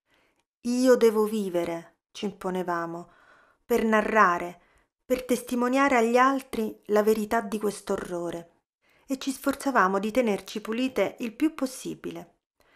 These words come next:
Mantenere il senso di femminilità era già, accanto all'aiutarci al conservare la dignità umana,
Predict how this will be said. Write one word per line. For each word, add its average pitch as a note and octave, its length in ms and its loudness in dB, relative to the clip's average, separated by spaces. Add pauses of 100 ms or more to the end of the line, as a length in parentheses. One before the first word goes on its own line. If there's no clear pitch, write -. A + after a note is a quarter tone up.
(180)
Mantenere G#3 540 0
il G#3 120 2
senso B3 320 0
di G3+ 80 -4
femminilità F#3+ 840 -2
era G3 300 -4
già, F#3+ 360 -2
accanto F#3+ 500 -4
all'aiutarci F#3 720 0
al F3 100 -8
conservare G3+ 680 2
la F#3 100 2
dignità F#3 380 -2
umana, G#3 480 0